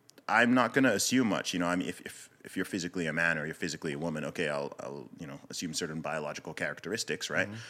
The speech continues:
Speaker 1: But that's it in terms of the way people think, in terms of people's abilities, in terms of people's interests. It's totally foolish to make those assumptions, you know?
Speaker 2: Mm.
Speaker 1: And to do so is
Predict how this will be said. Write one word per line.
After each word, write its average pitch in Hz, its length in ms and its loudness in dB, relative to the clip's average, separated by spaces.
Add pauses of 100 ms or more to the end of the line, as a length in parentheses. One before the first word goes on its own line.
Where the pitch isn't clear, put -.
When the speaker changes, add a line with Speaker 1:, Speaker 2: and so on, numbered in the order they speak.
(240)
Speaker 1:
But 107 320 4 (800)
that's - 500 2 (220)
it 135 240 6
in 92 140 -2
terms 123 220 4
of 95 40 0
the 101 60 2
way 101 160 4
people 90 280 -2
think, 95 360 0
in 87 100 -2
terms 104 200 4
of 92 100 -4
people's 92 360 -2
abilities, 123 640 2 (420)
in 90 60 -6
terms 117 240 4
of 110 80 -2
people's 98 360 0
interests. 127 500 0
It's - 180 -6
totally 151 420 2
foolish 107 640 2 (520)
to 92 680 2 (380)
make 107 300 0
those 98 180 2
assumptions, - 640 -2 (180)
you - 120 -4
know? 113 260 0 (100)
Speaker 2:
Mm. 92 80 -10
Speaker 1:
And 90 520 2
to - 100 -2
do 117 260 2
so 87 440 4
is 120 720 2